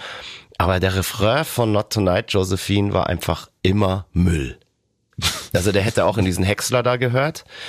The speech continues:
und hab mir gedacht, boah, nee, der Song ist instrumental so gut, da haben die Jungs irgendwie so krass vorgelegt, da kann ich jetzt nicht mit einem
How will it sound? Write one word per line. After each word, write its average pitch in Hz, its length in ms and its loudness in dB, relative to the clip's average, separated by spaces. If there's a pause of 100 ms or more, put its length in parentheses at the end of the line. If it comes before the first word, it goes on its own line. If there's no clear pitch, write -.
(120)
und 110 340 2 (580)
hab 110 120 2
mir 110 80 4
gedacht, 104 240 -2
boah, 110 380 0
nee, 110 220 2
der 104 120 2
Song 117 240 0
ist 107 100 -2
instrumental 104 840 0
so 113 280 2
gut, 135 320 0
da 95 140 0
haben 107 140 0
die 104 100 2
Jungs 123 300 0
irgendwie 104 260 0
so 113 300 0
krass - 420 -2
vorgelegt, 104 760 0 (340)
da 92 100 2
kann 98 240 0
ich - 140 -2
jetzt 98 200 0
nicht 92 160 -2
mit - 180 0
einem 80 280 0